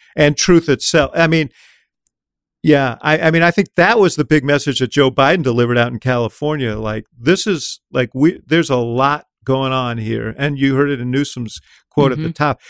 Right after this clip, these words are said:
Speaker 1: They, people have, they have to inculcate Democrats with that sense of, of, of fear about, uh, about, you know, what, what's going on, on, on the other side.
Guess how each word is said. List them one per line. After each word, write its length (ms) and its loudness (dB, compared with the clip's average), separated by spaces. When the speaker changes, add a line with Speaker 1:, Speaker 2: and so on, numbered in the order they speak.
Speaker 1:
They, 320 2
people 320 0
have, 300 0
they 140 4
have 180 0
to 200 -2
inculcate 540 -2
Democrats 480 -4
with 120 -4
that 200 -2
sense 320 -6
of, 280 -8
of, 220 -4
of 160 -10
fear 380 0
about, 420 -2
uh, 460 -4
about, 460 -4
you 140 0
know, 120 0
what, 360 -4
what's 240 -4
going 240 -4
on, 220 -4
on, 300 -6
on 140 -4
the 140 -2
other 180 -4
side. 400 -8